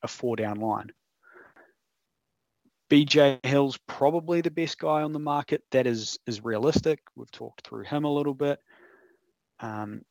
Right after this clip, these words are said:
Malik Collins, you're gonna need to scheme up a lot around him. There's, there's just not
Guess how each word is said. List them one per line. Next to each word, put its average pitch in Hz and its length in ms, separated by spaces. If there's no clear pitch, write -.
Malik 123 400
Collins, 147 580
you're 131 80
gonna 123 200
need 120 300
to 110 100
scheme 113 380
up 139 200
a - 40
lot 147 220
around 147 400
him. 143 320
There's, 143 340
there's 131 160
just 123 260
not 131 320